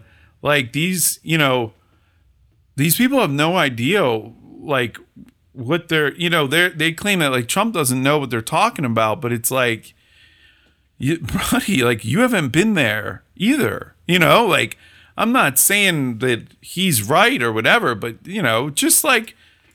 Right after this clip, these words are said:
don't fucking even enter into the discussion. Like, you have no idea what you're talking about, you know? But, oh my God, and he's racist. And this is like, you know, I, I've heard people say, like, "Oh, you know, this,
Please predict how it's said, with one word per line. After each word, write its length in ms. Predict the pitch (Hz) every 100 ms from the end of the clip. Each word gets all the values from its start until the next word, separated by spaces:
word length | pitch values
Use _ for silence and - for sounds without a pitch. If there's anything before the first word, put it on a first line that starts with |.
| _ _ _ _
don't 320 | - 240 247
fucking 480 | - - 240 240 240
even 640 | 180 196 226 208 151 - - _ -
enter 360 | 175 208 247 233
into 240 | 233 233
the 100 | 233
discussion. 640 | 214 - 220 349 - 113
Like, 200 | 104 123
you 100 | 175
have 140 | 208 180
no 400 | 123 127 156 190
idea 400 | 151 127 202 151
what 160 | 123
you're 120 | 160 160
talking 400 | 180 233 226 123
about, 380 | 101 101 98
you 100 | -
know? 320 | 104 113 180 - - - _
But, 200 | 127 113 -
oh 300 | 170 185 151
my 140 | 113
God, 440 | 113 156 175 170
and 80 | 127
he's 180 | 127 113
racist. 520 | 156 208 - 120 -
And 140 | 131 160
this 240 | 240 -
is 160 | 214 165
like, 320 | 156 139 - - - - _ -
you 140 | 185
know, 160 | 175 147
I, 280 | 160 202 -
I've 160 | 170 185
heard 240 | 202 226
people 280 | 208 170 147
say, 340 | - 180 175
like, 320 | 160 123 113 -
"Oh, 460 | 208 226 208 185 151
you 120 | 151
know, 480 | 151 143 135 123 - _ _ _
this, 300 | 175 190 160